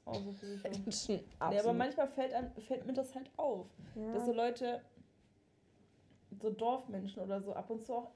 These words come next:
Speaker 1: echt einen an der Waffel haben.
Speaker 2: <laughs>
Speaker 1: Also es tut mir leid, aber ihr habt manchmal wirklich einen hart an der Schüssel.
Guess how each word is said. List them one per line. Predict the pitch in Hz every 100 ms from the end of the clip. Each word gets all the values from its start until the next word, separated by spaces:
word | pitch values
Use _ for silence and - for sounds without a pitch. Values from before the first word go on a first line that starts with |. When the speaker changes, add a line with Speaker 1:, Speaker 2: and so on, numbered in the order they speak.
| -
Speaker 1:
echt | - - -
einen | 247 254
an |
der | 277 277
Waffel | 381 - 233 180 165
haben. | 170 208 196
Speaker 2:
<laughs> | - - - -
Speaker 1:
Also | 240 277
es | 269
tut | - 359
mir | 359
leid, | 349 339 415
aber | 220 226
ihr | 262
habt | 277 -
manchmal | 269 285 302 254
wirklich | 254 -
einen | - 208 247 -
hart | 254 -
an | 277 277
der | 302
Schüssel. | 311 - 349 262